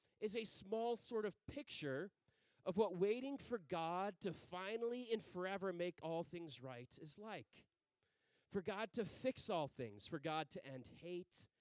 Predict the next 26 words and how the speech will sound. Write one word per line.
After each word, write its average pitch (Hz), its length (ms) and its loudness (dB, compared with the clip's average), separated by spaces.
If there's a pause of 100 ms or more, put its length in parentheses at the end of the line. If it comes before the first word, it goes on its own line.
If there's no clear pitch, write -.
(580)
for 131 100 -4
God 147 340 -4
to 170 100 -8 (120)
end 117 140 -10 (200)
hurt, 196 440 -4 (680)
for 147 120 -2
God 151 380 -4
to 180 180 -8
end 123 300 -8 (340)
sadness, 185 1120 -8 (680)
and 156 140 -6
yet 143 320 -6 (100)
we 135 160 -4 (100)
keep 117 200 -10 (540)
on 110 320 -10 (960)
waiting. 170 420 -6 (800)
We 202 140 -2
see 262 260 -2
a 247 40 0
picture - 460 -4
of 120 100 -2
this 127 200 -6 (180)
actually 143 420 -10
in 123 120 -10
the 117 80 -8
book 120 200 -6